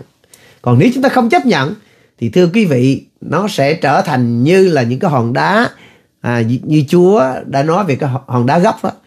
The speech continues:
Chính Chúa là hòn đá gốc, nhưng mà cái hòn đá đó làm vấp chân cho người khác. Bởi vì chính họ không chấp nhận, không đặt Chúa Giêsu đúng chỗ trong đời sống của mình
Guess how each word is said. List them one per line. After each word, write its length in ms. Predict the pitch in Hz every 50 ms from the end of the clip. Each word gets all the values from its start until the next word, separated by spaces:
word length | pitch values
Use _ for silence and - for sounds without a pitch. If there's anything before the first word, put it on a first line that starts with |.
| _ _ _ - _ _ _ _ _ _ _ _ _ -
Chính 260 | - 233 277 320 285
Chúa 100 | 233 311
là 100 | 320 254
hòn 140 | 160 131 135
đá 120 | 165 190 214
gốc, 240 | 226 262 262 - -
nhưng 180 | 208 196 180 160
mà 220 | 151 139 131 123 - -
cái 100 | - 220
hòn 160 | 190 151 147
đá 160 | 147 160 196 226
đó 140 | 262 269
làm 260 | 254 202 160 147 139 156
vấp 140 | 302 339 - - -
chân 260 | 277 262 254 247 240
cho 60 | 247
người 160 | 233 190 160
khác. 220 | - - - - - _ _ _ _ _ _ _ _ _ _ _ _ _ _ _ _ _ _ _ _ _ _ _ _ _ - - - - - - - - - - - - - - _ -
Bởi 200 | - 131 202 262
vì 120 | 240 208 185
chính 220 | - - 349 403
họ 180 | 302 208 165 170
không 160 | - 240 214
chấp 160 | - 349 -
nhận, 240 | 233 202 123 107 - - _ _ _ _ _ _ _ _ _ _ _ _ -
không 260 | - 262 262 269 226
đặt 240 | 208 180 - - - _
Chúa 140 | - 330 330
Giêsu 380 | 294 277 208 - 285 262 254
đúng 240 | 226 285 349 403 381 -
chỗ 340 | - - 151 175 - - -
trong 120 | - 226 196
đời 140 | 160 131 117
sống 200 | - 151 175 202
của 80 | - 151
mình 200 | 131 110 110